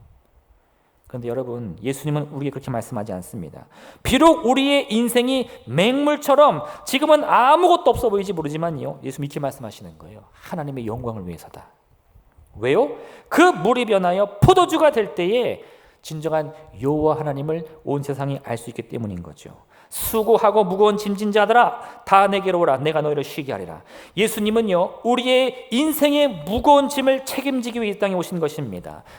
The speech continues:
내가 짊어지고 있는 그 무거운 짐이요, 무엇으로 인한 것인지, 누구 때문에 인한 것인지 묻지 않으세요. 따지지 않습니다.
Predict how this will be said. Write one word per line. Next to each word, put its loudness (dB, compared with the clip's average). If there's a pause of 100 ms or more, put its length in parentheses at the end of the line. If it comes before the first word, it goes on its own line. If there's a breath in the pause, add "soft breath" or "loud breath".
내가 6
짊어지고 2
있는 0
그 0 (180 loud breath)
무거운 2
짐이요, 0 (220 loud breath)
무엇으로 4
인한 2
것인지, -4 (160)
누구 2
때문에 2
인한 4
것인지 -2
묻지 -6
않으세요. -4
따지지 2
않습니다. -2